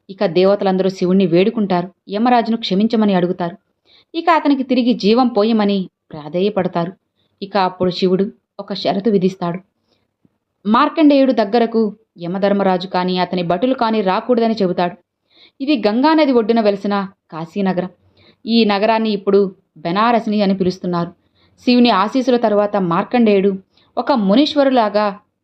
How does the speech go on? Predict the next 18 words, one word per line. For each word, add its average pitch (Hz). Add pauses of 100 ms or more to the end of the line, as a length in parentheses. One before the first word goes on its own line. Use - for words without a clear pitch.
(160)
అన్నీ 170
త్యాగం 185
చేసి 185
తపస్సు 220
చేస్తూ 190
ఉంటాడు. 180 (760)
ఇక 226
భిక్షువులాగా 214
మారి 190
తన 185
జ్ఞానాన్ని 185
మరింత 214
పెంచుకోవడంలో 202
మునిగిపోతాడు. 175 (800)
అలానే 330
అనేక 269
సంవత్సరాలు 220
గడిచిపోతుంది. 185